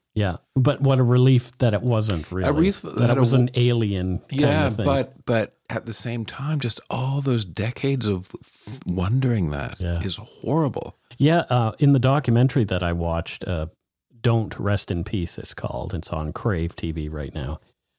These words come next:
Speaker 1: Um, the mother, uh, talks about, or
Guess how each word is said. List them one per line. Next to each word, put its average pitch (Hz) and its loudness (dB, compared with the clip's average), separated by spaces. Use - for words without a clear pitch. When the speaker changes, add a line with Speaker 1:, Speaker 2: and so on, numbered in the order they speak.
Speaker 1:
Um, 95 -2
the 113 2
mother, 117 2
uh, 92 -8
talks 113 -2
about, 90 -2
or 90 -4